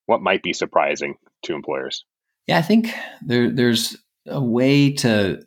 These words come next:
Speaker 2: think about military experience at a high level. And then there, there, there's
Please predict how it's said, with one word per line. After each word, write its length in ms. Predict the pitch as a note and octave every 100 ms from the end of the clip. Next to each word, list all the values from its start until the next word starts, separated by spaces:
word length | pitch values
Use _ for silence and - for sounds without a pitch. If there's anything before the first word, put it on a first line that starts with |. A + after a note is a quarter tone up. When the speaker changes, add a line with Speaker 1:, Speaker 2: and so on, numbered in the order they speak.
| - -
Speaker 2:
think 160 | C3
about 680 | B2+ A#2 A2+ A2 G#2 - - _ _ _ _ -
military 640 | A#2+ A#2 A2 - A2 G#2
experience 520 | G2+ - - A2 G#2 G2+
at 60 |
a 60 | F2+
high 200 | F#2+ A#2+
level. 520 | B2 A#2+ A#2+ A2+ - _ _ _ _ -
And 140 | G#2
then 140 | G#2+
there, 400 | G#2 G2+ G2+ G2 -
there, 200 | G#2 F#2+
there's 540 | D#2+ G#2 F#2+ - -